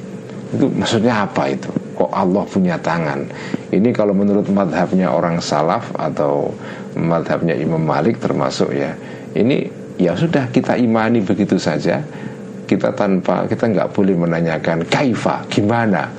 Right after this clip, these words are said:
Kok Allah punya tangan? Tangannya gimana? Itu nggak boleh itu. Bila kaifa itu, ya. Ini posisi yang ekstrim kanan, ya.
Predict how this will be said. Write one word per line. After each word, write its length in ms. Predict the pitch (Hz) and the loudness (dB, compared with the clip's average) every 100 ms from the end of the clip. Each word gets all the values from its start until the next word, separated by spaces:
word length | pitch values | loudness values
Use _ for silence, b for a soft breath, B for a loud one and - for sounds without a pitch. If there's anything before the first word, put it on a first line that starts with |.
| B B | B B
Kok 100 | 101 | 2
Allah 200 | 98 120 | 2 2
punya 220 | 120 117 110 | 2 2 2
tangan? 380 | - 107 101 107 | 0 -2 0 0
Tangannya 440 | 135 143 156 175 180 | 0 0 2 2 2
gimana? 580 | 127 113 107 104 78 76 | 2 2 2 2 2 0
Itu 160 | 101 123 | 0 2
nggak 160 | 92 | 2
boleh 320 | - 85 69 67 | 0 0 0 -4
itu. 160 | - - - B B B B B - | -8 -8 -10 B B B B B -2
Bila 340 | 104 98 92 85 | 2 4 2 0
kaifa 540 | - 78 71 - 69 - | -2 -2 -2 -4 -4 -4
itu, 220 | - - | -6 -6
ya. 200 | - - - - B B B B B B - 98 | -8 -8 -10 -12 B B B B B B -2 2
Ini 80 | 147 | 2
posisi 640 | 147 120 123 113 - 156 | 2 0 2 2 4 4
yang 280 | 147 123 113 - B B - - - | 4 4 2 -2 B B -12 -14 -4
ekstrim 560 | 123 123 - 139 135 120 | -2 -2 0 2 4 2
kanan, 720 | 101 101 131 120 98 82 76 | 0 2 2 2 2 2 0
ya. 320 | 69 69 76 | 0 -2 -2